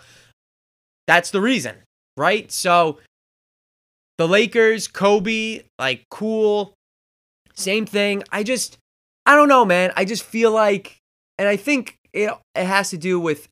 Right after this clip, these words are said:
everything that I've kinda s-, added, where in the actual game,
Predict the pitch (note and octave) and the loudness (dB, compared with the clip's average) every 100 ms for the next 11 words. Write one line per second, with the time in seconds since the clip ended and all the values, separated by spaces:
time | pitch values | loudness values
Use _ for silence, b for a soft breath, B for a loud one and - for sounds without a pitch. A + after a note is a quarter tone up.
0 | - D#3 E3+ F#3+ F#3 F3 E3+ F3+ F3+ F3 | -6 -6 -6 -8 -4 -2 -2 -4 -4 -4
1 | - _ _ _ _ - F3+ F#3+ G3 F3+ | -8 _ _ _ _ -2 0 0 -2 -8
2 | - _ D3 D3 C#3+ - _ - C4 C4 | -12 _ -8 -4 -2 -4 _ -10 -6 -4
3 | A3+ - F3 - F#3 D#3 C#3+ D3+ C#3+ D3 | -4 -6 -8 -8 -8 -8 -6 -6 -6 -6
4 | D3 | -8